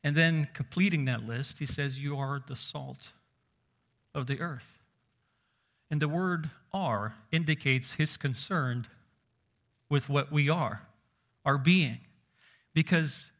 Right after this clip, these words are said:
what we are, when that is right,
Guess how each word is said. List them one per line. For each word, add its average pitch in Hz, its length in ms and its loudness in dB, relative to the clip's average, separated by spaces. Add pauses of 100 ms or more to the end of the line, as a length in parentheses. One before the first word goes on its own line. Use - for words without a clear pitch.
(400)
what 175 320 2
we 165 240 4
are, 143 520 0 (340)
when 135 240 0
that 160 240 2
is 123 240 -2
right, 135 440 -2